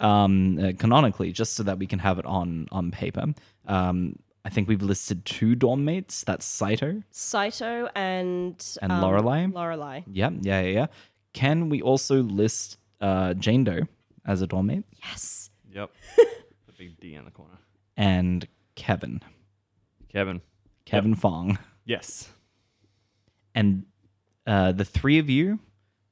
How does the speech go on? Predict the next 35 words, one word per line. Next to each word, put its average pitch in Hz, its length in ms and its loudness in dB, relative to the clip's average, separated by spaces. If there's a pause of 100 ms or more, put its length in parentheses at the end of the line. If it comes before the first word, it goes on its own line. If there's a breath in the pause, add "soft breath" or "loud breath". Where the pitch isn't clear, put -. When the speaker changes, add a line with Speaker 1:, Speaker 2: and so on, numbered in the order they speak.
(120)
Speaker 1:
and 90 340 2
the 87 160 0
four 110 260 0
of 117 60 0
them 143 360 0
are 107 180 0
dorm 123 280 0
mates, - 360 -10 (240)
um, 85 560 -2
i-, - 20 -4
inside 90 680 -4
one 95 560 0
shared 92 520 0 (100)
long 95 580 0
building. 92 420 0 (400 loud breath)
Speaker 2:
Fuck 160 160 -10
yeah. 90 200 0
Speaker 1:
Um, 82 440 -4
uh, 90 680 -4 (120)
and 90 680 -4 (520)
yeah, 113 300 -2 (180)
when 107 340 6
we 110 140 6
pick 120 260 2
up 117 160 2
the 107 100 -2
campaign, 117 760 0 (880)
uh, 90 320 -6
we 95 180 -6
will 101 220 -4
introduce 107 540 -4
them 117 180 -4
all 135 320 -4
from 143 300 -4
there. 156 260 -4